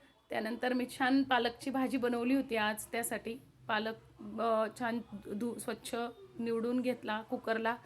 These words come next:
भात आणि पालकची भाजी दोन्ही एकत्रच लावलं, म्हणजे वेळ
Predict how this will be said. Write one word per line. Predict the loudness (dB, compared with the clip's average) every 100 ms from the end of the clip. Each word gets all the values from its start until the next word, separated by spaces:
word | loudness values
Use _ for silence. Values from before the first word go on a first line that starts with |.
| -16 -20 -20 -12
भात | 2 6 6 4 0
आणि | 4 6
पालकची | 6 6 4 -2 -2
भाजी | -2 -2 -8 -6 0
दोन्ही | 4 4
एकत्रच | 2 -2 0 0 4
लावलं, | 6 6 6
म्हणजे | 4 6 4 2 -20 -20 -6
वेळ | 4 8 8